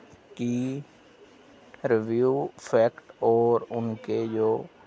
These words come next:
निर्माता हैं, उन्होंने कैसे जो सोशल मीडिया पे लोग नेगेटिव कमेंट करते हैं, उसका मुंह तोड़ जवाब दिया।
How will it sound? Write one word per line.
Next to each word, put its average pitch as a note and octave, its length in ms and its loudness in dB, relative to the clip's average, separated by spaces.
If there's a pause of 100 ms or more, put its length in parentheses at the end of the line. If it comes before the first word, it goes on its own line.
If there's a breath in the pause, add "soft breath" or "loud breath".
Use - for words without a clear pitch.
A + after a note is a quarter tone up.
(160)
निर्माता A2 760 -2
हैं, A2+ 260 -6
उन्होंने A2+ 920 -6 (1000 loud breath)
कैसे C3 580 0
जो A#2+ 520 -2 (240)
सोशल B2+ 640 -2
मीडिया A#2 500 -2
पे A2+ 340 -6 (1200)
लोग B2 380 6
नेगेटिव A#2+ 760 -4 (160)
कमेंट B2 440 0
करते - 460 -10
हैं, A#2+ 180 -6
उसका A#2+ 320 -4
मुंह A#2+ 460 -2
तोड़ A#2+ 200 2
जवाब A#2 340 0
दिया। F3+ 220 -12